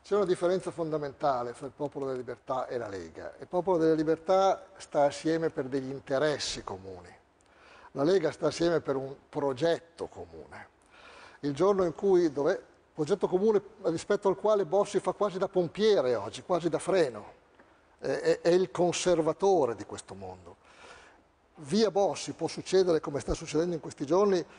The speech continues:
un disastro totale, però il progetto è troppo forte perché possa essere fermato. È andato in pensione Jordi Pujol, i catalani hanno preso Barcellona, i catalanisti hanno preso Barcellona. Allora, eh,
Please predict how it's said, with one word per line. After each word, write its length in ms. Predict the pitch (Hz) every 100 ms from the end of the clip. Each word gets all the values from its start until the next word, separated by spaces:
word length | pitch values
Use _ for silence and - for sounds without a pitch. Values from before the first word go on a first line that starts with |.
| -
un 160 | - 143
disastro 480 | 139 165 170 - 160
totale, 540 | 139 - 185 180 135
però 400 | 135 180 196 147 - - _ _ _ _ _ _ _ _ _ _ -
il 60 |
progetto 360 | - 160 202 196
è 40 |
troppo 300 | 156 208 202
forte 400 | 160 139 113 -
perché 200 | - -
possa 280 | - 202 -
essere 240 | - 165 -
fermato. 560 | - 101 95 - - - -
È 60 | 160
andato 260 | 170 220
in 60 | 233
pensione 440 | 196 180 233 220
Jordi 400 | 156 - 202 170
Pujol, 680 | - 175 151 147 107 113 160 - _ _ _
i 40 |
catalani 640 | - 147 139 151 202 196 127 - _ _ _ _ _ _
hanno 160 | - 147
preso 280 | - 131 139
Barcellona, 580 | 120 - - 165 131 - -
i 60 | -
catalanisti 840 | - - 135 127 143 135 - -
hanno 160 | 92 123
preso 280 | - 156 151
Barcellona. 560 | 117 - - 147 147 131
Allora, 320 | 202 190 131 - - - - _
eh, 280 | 165 160